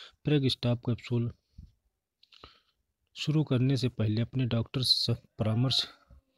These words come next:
ज़रूर कर लें। अगर मासिक सम-, धर्म समय से ना आए तो गर्म पानी कांच की बोतल में डालकर पेट की सेकाई करें।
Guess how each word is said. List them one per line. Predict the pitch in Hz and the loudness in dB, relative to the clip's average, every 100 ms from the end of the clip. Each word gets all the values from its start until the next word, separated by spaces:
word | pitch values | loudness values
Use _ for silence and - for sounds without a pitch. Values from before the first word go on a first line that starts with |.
| _ _ _ - | _ _ _ -6
ज़रूर | - 123 135 123 | -2 0 2 0
कर | 104 | -2
लें। | 98 107 - | -2 -2 -4
अगर | 143 139 143 | 0 2 2
मासिक | 127 120 - 143 | 2 0 -2 -2
सम-, | - 123 107 | -2 -2 2
धर्म | 123 131 135 _ _ _ _ - - - _ | 2 2 -4 _ _ _ _ -20 -20 -20 _
समय | - 139 151 | -2 2 2
से | - 139 | 4 4
ना | 131 139 | 4 2
आए | 139 120 120 | 2 2 2
तो | 120 - 131 | 2 0 0
गर्म | 120 135 123 101 - - - - - - | 2 2 2 0 -4 -20 -18 -18 -18 -2
पानी | 127 123 135 147 | 2 4 4 2
कांच | - 131 117 | 2 2 2
की | - 127 | 0 0
बोतल | 120 117 147 135 | 0 -2 0 2
में | 120 | 2
डालकर | 101 107 104 101 117 113 - - - _ _ _ _ - | 2 0 0 -2 -6 -6 -10 -20 -20 _ _ _ _ 0
पेट | 147 - | 0 -2
की | 110 | -8
सेकाई | - - 110 107 | -6 -4 -4 -4
करें। | 110 107 | -6 -6